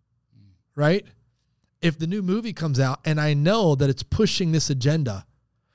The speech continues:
I still have to take my kids because everyone else's kids are seeing it.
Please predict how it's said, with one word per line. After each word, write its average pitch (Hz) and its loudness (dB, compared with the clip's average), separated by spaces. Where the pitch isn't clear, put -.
I 202 2
still 247 -6
have 233 -6
to 165 -6
take 165 0
my 147 0
kids 185 -2
because 147 -2
everyone 190 -2
else's 170 -2
kids 135 -2
are 123 -2
seeing 135 -2
it. 85 -16